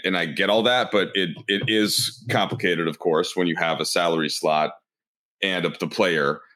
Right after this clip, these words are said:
like that Russ occupies. So I, I don't know how to deal with that other than just at some point right?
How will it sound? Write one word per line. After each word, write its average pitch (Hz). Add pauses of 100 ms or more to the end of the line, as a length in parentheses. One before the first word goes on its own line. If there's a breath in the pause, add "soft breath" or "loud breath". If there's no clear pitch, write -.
(100)
like 80
that 82 (220)
Russ 95
occupies. 78
So 76
I, 85 (100)
I 98
don't 95
know 92
how 90
to 85 (160)
deal 98
with 120
that 131
other 107
than 95
just 92
at 90
some 101
point 98 (380)
right? 92